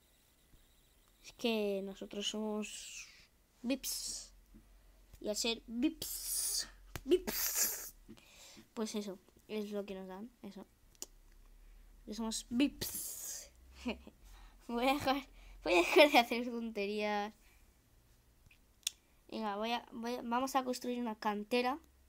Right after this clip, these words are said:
Muy bien, muy bien. Me dice una cantera y yo pongo una mina.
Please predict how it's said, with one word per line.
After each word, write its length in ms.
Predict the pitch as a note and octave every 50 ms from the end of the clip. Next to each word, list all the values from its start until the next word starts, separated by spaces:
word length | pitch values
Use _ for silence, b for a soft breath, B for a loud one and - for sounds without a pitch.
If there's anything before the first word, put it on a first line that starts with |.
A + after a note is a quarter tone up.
| - - - - _ - - - - - _
Muy 240 | - G3 F#3+ F#3 F3+
bien, 320 | F3+ G3 A3+ B3 B3+ A#3 G#3
muy 120 | B3 A#3+
bien. 380 | A#3 A#3+ C4 C#4+ D4 C#4 C4 - B B B B B B -
Me 240 | B3 A3+ A3 A3 A3+
dice 160 | B3 B3 D4
una 140 | C#4+ C#4 C4+
cantera 500 | C4+ B3+ B3 B3 - C4+ C4+ C#4 C4+ C4+
y 100 | C4 C4+
yo 120 | C4+ B3+
pongo 200 | C#4 C#4+ C#4 C4+
una 160 | C4 B3+ A3
mina. 360 | A#3 C#4+ D#4+ D#4+ C#4+ A#3 G#3